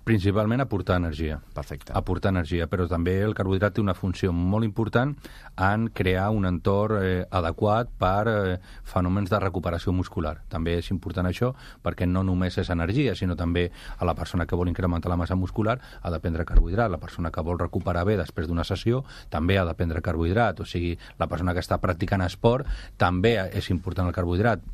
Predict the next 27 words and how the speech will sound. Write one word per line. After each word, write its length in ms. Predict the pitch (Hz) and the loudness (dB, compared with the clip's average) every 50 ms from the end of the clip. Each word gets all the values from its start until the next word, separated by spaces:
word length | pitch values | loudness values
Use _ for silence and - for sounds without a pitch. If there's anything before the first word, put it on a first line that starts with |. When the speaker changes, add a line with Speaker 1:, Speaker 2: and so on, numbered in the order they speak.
| - - - - - - - - - - - | -14 -14 -16 -16 -16 -18 -20 -18 -16 -12 -2
Speaker 1:
bàsicament 460 | 104 107 101 - 117 120 127 139 135 | 2 2 2 4 4 2 2 4 4
per 140 | 143 113 - | 2 0 2
funcions 420 | - 110 101 - - 120 110 101 | 0 0 0 2 2 2 2 2
diferents. 500 | 110 104 - 98 90 82 76 82 - - - - - - - | 2 2 2 2 0 0 -2 -6 -10 -12 -16 -20 -12 -4 0
Speaker 2:
Mm. 80 | 127 | 4
Speaker 1:
No 120 | 110 110 117 | 4 4 4
només 280 | 120 113 110 110 - - | 4 2 0 0 -2 -2
és 120 | 92 - | -2 0
una 140 | 101 95 90 | 2 2 2
funció 360 | 92 - 95 90 - 110 110 - - - - - | 0 -2 -2 0 0 0 -2 -2 -6 -12 -6 -6
estrictament 600 | 90 - - - 101 90 - - 95 90 90 90 | -4 -4 -2 -2 -2 -2 -2 -2 0 0 0 0
energètica. 680 | 85 80 78 73 - 76 73 - 76 - - 113 - - - - - - - - - - - - | -2 -2 -4 -4 -4 -6 -6 -8 -10 -12 -12 -14 -14 -14 -16 -16 -16 -14 -14 -14 -14 -16 -10 -4
Speaker 2:
Un 100 | - 131 147 | 0 2 2
apunt 280 | 147 - 120 113 104 | 2 2 2 2 2
molt 180 | 101 110 123 120 | 2 2 0 0
per 100 | 131 117 | 0 -2
sobre, 320 | - - 101 82 80 90 120 | 0 0 0 2 2 2 0
eh? 40 | 139 | 0
Però 200 | - 127 113 - | 2 0 0 2
per 160 | 120 104 98 | 0 0 0
què 100 | - 120 | 0 -2
seria 240 | - - 131 127 123 | 0 0 0 0 0
important 640 | 110 104 - 110 101 92 - 104 92 92 92 87 87 - | -2 -2 -2 -2 -2 0 2 2 2 2 2 0 -2 0
per 180 | - 92 87 - | 0 0 0 0
crear 200 | - 90 87 85 | 0 0 0 2
aquest 160 | - 87 82 | 0 -2 -4
procés 600 | - - 85 - - 92 87 85 82 - - - | -4 -4 -6 -4 -2 -2 -2 -2 -2 -6 -10 -12